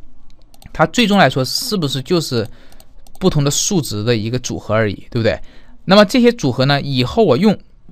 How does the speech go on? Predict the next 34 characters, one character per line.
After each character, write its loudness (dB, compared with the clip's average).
我 0
就 0
没 4
必 2
要 6
用 2
写 -4
成 0
这 0
个 0
样 -8
子， -16
因 -4
为 0
这 -2
个 2
样 6
子 0
谁 0
也 2
不 -2
知 -4
道。 4
就 0
你， -2
你 0
如 2
果 6
不 -4
看 0
这 0
个 0
程 -4
序， -2